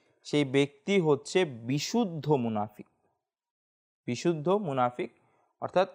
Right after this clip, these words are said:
তার, আহ, মুনাফিক হওয়াতে কোনো ঘাটতি নেই, যার ভেতর এই চারটি অবস্থা, এই চারটি লক্ষণ পাওয়া যাবে। তাদের মধ্যে একটি হচ্ছে যখন তাকে আমানত দেয়া হয়,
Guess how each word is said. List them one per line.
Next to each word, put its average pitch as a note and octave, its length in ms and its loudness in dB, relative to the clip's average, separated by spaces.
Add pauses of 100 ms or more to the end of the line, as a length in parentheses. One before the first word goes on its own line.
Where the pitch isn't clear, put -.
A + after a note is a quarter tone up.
(160)
তার, C#3+ 240 6 (560)
আহ, B2 300 6 (1040)
মুনাফিক F3 540 2
হওয়াতে D3+ 420 6
কোনো F3+ 220 4
ঘাটতি B2 500 0
নেই, G#2+ 160 -4
যার A#2 200 4
ভেতর B2+ 360 -2 (460)
এই B2 140 0
চারটি - 840 0 (180)
অবস্থা, D3 680 4
এই C3 140 0
চারটি C#3 400 2
লক্ষণ C#3+ 500 2
পাওয়া A#2 280 4
যাবে। G2+ 280 -2 (520)
তাদের E3+ 300 6
মধ্যে A#3 340 6
একটি A#3 300 4
হচ্ছে G3+ 520 6 (300)
যখন E3+ 680 4 (840)
তাকে F3 640 4
আমানত G#3+ 460 6
দেয়া D3 360 6
হয়, C3 340 4